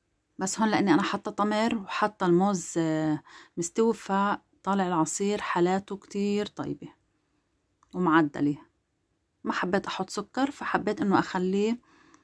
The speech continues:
طبيعي، خصوصًا للشهر الفضيل. وهيك هيك زينته بالعسل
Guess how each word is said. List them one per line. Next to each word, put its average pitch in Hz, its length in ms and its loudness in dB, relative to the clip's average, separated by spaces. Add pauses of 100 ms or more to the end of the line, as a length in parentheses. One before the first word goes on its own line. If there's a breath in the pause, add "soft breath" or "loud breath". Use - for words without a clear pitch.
(160 soft breath)
طبيعي، 175 460 4 (840)
خصوصًا 190 420 -4
للشهر 170 380 2
الفضيل. 170 480 0
وهيك 220 280 0
هيك 208 340 -6
زينته 190 720 0 (460 loud breath)
بالعسل 160 560 -2